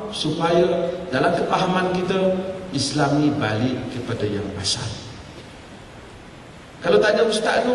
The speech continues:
bila dia jampi, dah, "Oh, bagus dia kata jampi, bagi kat saya lima ribu." Kita, kita percaya Allah Subhanahu Wa Taala dan Rasulnya. Kita tak mau cerita khurafat. Allah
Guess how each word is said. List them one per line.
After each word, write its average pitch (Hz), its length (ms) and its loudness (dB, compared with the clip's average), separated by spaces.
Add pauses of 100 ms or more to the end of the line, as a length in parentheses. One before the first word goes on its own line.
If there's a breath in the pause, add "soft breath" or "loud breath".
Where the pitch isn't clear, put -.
bila - 160 2
dia 208 160 2
jampi, - 320 2
dah, 143 160 4
"Oh, - 160 6
bagus - 560 6
dia 202 160 8
kata 208 160 4
jampi, 208 400 2
bagi 180 240 0
kat 160 80 2
saya 143 240 4
lima 123 160 2
ribu." 117 320 -2 (1120)
Kita, - 320 -6 (1700 loud breath)
kita 240 240 6
percaya - 480 8
Allah 196 480 4
Subhanahu 214 720 2
Wa 220 80 6
Taala 214 260 4 (140)
dan 214 80 0
Rasulnya. - 720 4 (320)
Kita 214 160 -2
tak 226 240 2
mau 233 80 4
cerita 233 320 2
khurafat. 208 480 2 (2250)
Allah 220 160 6